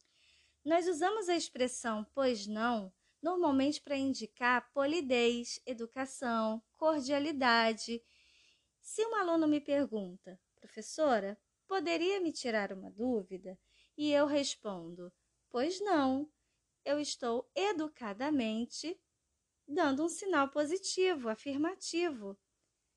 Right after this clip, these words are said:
mostrando uma disponibilidade para atender aquele pedido.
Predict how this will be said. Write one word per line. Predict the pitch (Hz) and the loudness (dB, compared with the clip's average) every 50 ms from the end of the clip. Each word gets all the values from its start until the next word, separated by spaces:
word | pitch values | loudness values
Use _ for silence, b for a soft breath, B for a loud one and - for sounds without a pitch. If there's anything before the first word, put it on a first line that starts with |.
| _ _ _ _ _ _ _ _ _ _ _ _ _ _ _ _ _ _ _ _ - | _ _ _ _ _ _ _ _ _ _ _ _ _ _ _ _ _ _ _ _ -4
mostrando | 262 269 269 - - 311 320 320 311 | -2 -2 -2 -2 -2 -2 0 0 2
uma | 320 320 320 311 | 2 2 2 0
disponibilidade | 262 247 - 359 480 - - - - - 311 302 302 320 285 285 294 294 339 330 - 285 254 254 254 254 277 294 | 0 -2 -2 -4 -2 -4 -4 -6 -4 -2 0 2 2 2 0 0 -2 -2 -2 -2 0 0 2 2 2 0 -2 -4
para | - 320 320 | -4 -4 -4
atender | 330 - 370 381 349 277 254 | -4 -4 -4 -2 -2 0 0
aquele | 240 254 254 - 302 294 294 | 0 -2 -4 -4 -6 -6 -6
pedido. | 294 - 349 381 381 - 320 285 220 190 180 190 185 | -4 -2 -4 -4 -2 -2 -4 -2 -4 -4 -6 -10 -18